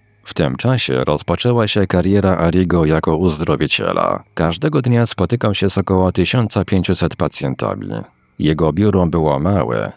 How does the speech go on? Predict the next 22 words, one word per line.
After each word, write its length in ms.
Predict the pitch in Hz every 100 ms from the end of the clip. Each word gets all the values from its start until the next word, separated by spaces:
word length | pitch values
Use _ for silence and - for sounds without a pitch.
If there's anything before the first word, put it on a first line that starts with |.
| -
dysponował 680 | 90 - 95 117 123 117 107
on 160 | 101
jedynie 440 | 92 85 90 85 85
stołem 520 | - 95 80 69 65
i 40 |
krzesłem. 680 | - - - - 58 52 53 - _ _ -
Spośród 540 | - 90 82 95 -
tysięcy 480 | 87 - 131 123 107
ludzi 300 | 101 95 92
leczonych 460 | 87 - 92 90 -
przez 320 | - 82 -
Arrigo 500 | 73 98 113 90 76
żaden 380 | 101 101 90 71
nie 160 | 73
umarł, 480 | 98 117 69 64 120 -
ani 280 | 120 113 104
też 280 | 104 95 -
nie 100 | 87
doznał 380 | 107 90 90
jakichkolwiek 640 | 92 98 92 110 110 98 -
komplikacji 680 | 98 87 92 98 87 92
zdrowotnych 920 | 82 85 73 110 113 - 50 - -